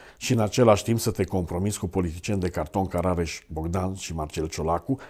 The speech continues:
care n-au curajul să-i spună nu lui Putin.” <clears throat> Și am zis: „Oare cum e asta? Nu i-am auzit pe Ciolacu, nu i-am auzit lui pe, pe, uh, Bogdan, pe Rareș Bogdan,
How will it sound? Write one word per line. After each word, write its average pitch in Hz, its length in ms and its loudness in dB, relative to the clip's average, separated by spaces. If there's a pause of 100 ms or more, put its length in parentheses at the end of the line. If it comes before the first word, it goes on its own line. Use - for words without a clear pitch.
(180)
care 113 220 6
n-au 123 220 8
curajul 107 380 6
să-i 95 160 -2
spună 98 320 0
nu 95 180 0
lui 87 200 -2
Putin.” - 480 -12
<clears throat> - 380 -6
Și - 80 -10
am 80 80 -6
zis: 123 260 -2 (1120)
„Oare 101 280 0
cum 87 220 -6
e 69 100 -10
asta? - 260 -12 (340)
Nu 95 140 0
i-am 76 140 -2
auzit 78 320 -6
pe 76 80 -10
Ciolacu, - 460 -4
nu 78 60 -6
i-am 73 160 -6
auzit 71 360 -10
lui 69 140 -14 (460)
pe, - 80 -4
pe, 69 640 -6
uh, 69 60 -10 (720)
Bogdan, 95 400 2
pe 87 120 -12
Rareș 82 260 -2
Bogdan, 90 400 -2